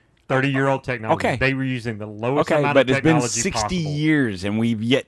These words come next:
Speaker 2: or, I'm sorry, it's been fifty years, and we're like, "Eh."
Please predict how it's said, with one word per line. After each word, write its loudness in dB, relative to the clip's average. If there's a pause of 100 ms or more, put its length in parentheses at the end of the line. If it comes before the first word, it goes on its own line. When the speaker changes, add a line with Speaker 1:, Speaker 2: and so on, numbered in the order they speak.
(100)
Speaker 2:
or, -4 (120)
I'm -6
sorry, -4
it's -10
been -2
fifty -2
years, -2 (680)
and 2
we're 4
like, -2 (340)
"Eh." 2